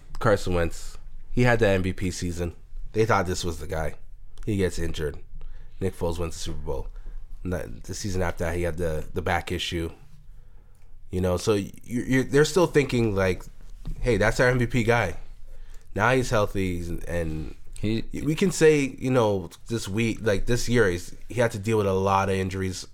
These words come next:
Speaker 1: secondary, receiving core. That's understandable, but now you ha-, you have your guys back.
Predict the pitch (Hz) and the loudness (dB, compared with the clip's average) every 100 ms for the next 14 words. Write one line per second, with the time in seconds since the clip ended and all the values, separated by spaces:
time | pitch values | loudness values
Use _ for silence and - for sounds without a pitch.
0 | - - - 104 - 95 95 92 92 - | -18 -16 -4 -4 -2 0 2 2 0 -6
1 | - - - - - - - - - 90 | -14 -18 -20 -20 -20 -20 -18 -18 -10 -6
2 | - 104 98 - 98 92 90 - - - | -2 0 -2 0 2 2 0 -6 -20 -20
3 | - - - - - - - - - 110 | -20 -20 -20 -20 -20 -20 -20 -20 -4 -4
4 | - 110 98 - 95 95 90 90 87 90 | 0 -2 -2 -2 0 -2 -2 -4 -2 -2
5 | 82 - - - - - - - - - | -2 -6 -12 -16 -18 -20 -20 -20 -18 -12
6 | - - - - - 104 107 120 117 107 | -12 -10 -12 -10 -8 -4 0 0 0 -2
7 | - 113 120 143 123 95 80 - - - | -2 0 2 2 2 0 -2 -8 -12 -12
8 | - | -16